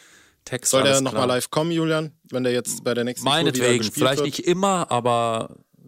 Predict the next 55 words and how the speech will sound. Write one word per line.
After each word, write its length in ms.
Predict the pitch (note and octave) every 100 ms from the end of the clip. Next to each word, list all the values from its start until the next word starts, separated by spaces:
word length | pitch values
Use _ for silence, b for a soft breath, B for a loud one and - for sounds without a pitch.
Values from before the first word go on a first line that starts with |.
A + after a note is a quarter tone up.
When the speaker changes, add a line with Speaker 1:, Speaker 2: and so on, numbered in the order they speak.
| B2 _
Speaker 1:
gern 260 | A#2 A2+ A#2+
gesehen. 420 | A2 A2 G#2 F2+ _
Speaker 2:
Ja, 100 | C#3+
und 180 | G3 F3+
unser, 480 | - F#3 F#3+ E3+ -
unser 420 | E3 E3 D#3+ D#3
Dings 280 | C3 E3 F#3
ist 160 | D#3+
doch 100 | D3
immer 220 | C#3 D3+ C#3+
noch 220 | C#3 C3+
unser, 880 | C3 C3+ B2+ B2+ A#2 - A#2+ A#2+ A#2
äh, 80 | A2+ _ _ -
war 80 | C#3+
das 140 | G3
nicht 120 | A#3
sogar 200 | - F#3+
bei, 280 | F#3 E3+ E3 C3+
war 80 |
das 180 | C#3 -
bei 180 | - C3
Es 180 | - -
wird 160 | C#3 -
eng 160 | C3+
oder 200 | A3 C4+ G3
so? 180 | G3+ G3 B B
Aber 100 | - B2+
auf 60 |
jeden 120 | D#3 D#3
Fall 140 | C#3+
hab 100 | C3
ich 160 | - -
immer 220 | D3+ C#3+
im 100 | B2
Kopf, 240 | - C#3+ -
dass 140 | B2
es 140 | A#2+
der 100 | -
gedachte 500 | A#2 A#2+ B2 - B2
Wechsel 300 | A2+ A2+ C3
eigentlich 300 | C2+ F2+ F2+
sein 200 | - G2
müsste 220 | G#2 G2 F#2+
Speaker 1:
Mhm. 60 |
Speaker 2:
zwischen 240 | - G#2 A2
Rebell 440 | G2+ A2+ B2+ B2
und 240 | - A2
Revolution. 600 | G#2+ G2+ G2 - A2+ G2 E2
Speaker 1:
Ja. 60 |
Unser 340 | - B2 B2+ A#2
Credo 600 | - - A#2 C3+ C3+ A#2+
ist, 320 | A2 A#2+ -
es 120 | -
bleibt 480 | - G2+ A2 G#2+ -
allein 640 | G2+ G2+ G#2 G#2+ G#2 G#2+